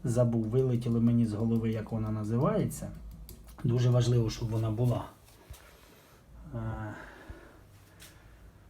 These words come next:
забув. Но ви поняли, да, отака. Як же ж вона? Ну, напишете в коментарях. Ви ж знаєте все. <laughs> Е, наші підписники все знають.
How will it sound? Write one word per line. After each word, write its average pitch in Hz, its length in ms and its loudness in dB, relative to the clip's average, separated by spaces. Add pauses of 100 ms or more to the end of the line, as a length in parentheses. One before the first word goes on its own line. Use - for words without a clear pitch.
(160)
забув. 131 420 2 (280)
Но 156 420 8 (180)
ви 151 120 2
поняли, 113 540 -2
да, 170 140 2
отака. - 420 -8 (1040)
Як 175 240 4
же 147 100 4
ж - 120 2
вона? 135 280 2 (1000)
Ну, 214 200 6
напишете 170 540 6
в 131 80 2
коментарях. 135 760 4
Ви 131 140 2
ж - 100 -2
знаєте 139 480 6
все. - 400 6 (360)
<laughs> 156 340 4 (960)
Е, 127 540 0
наші 143 300 2
підписники 135 600 0
все 127 240 -2
знають. 104 440 -4